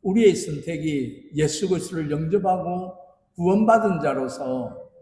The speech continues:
천국 간다는 확신을 가지고 있지만, 이 땅에서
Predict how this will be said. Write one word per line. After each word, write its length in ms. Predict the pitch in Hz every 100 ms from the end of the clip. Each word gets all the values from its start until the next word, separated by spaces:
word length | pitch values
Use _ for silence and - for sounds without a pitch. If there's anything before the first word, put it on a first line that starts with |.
| - _ _
천국 800 | - 190 190 170 147 123 - -
간다는 420 | 143 160 160 156
확신을 540 | 156 - - 262 190 120
가지고 340 | 127 135 131
있지만, 600 | 120 - 127 113 120 110 - - _ _ _
이 120 | - 208
땅에서 840 | 240 214 165 143 - 160 165 180